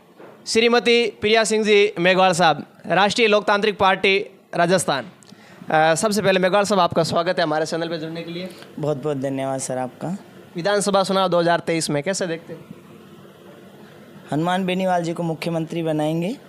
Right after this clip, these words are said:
Speaker 2: और सत्ता, सत्ता संकल्प यात्रा हमने निकाली थी, वो पूर्णतः सक्सेसफुल हुई है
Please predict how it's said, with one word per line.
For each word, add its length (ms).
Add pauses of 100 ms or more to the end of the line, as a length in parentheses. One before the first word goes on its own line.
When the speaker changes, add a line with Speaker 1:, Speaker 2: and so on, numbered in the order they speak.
(600)
Speaker 2:
और 120
सत्ता, 580
सत्ता 340
संकल्प 500
यात्रा 380
हमने 220
निकाली 380
थी, 160
वो 100
पूर्णतः 1080
सक्सेसफुल 680
हुई 280
है 180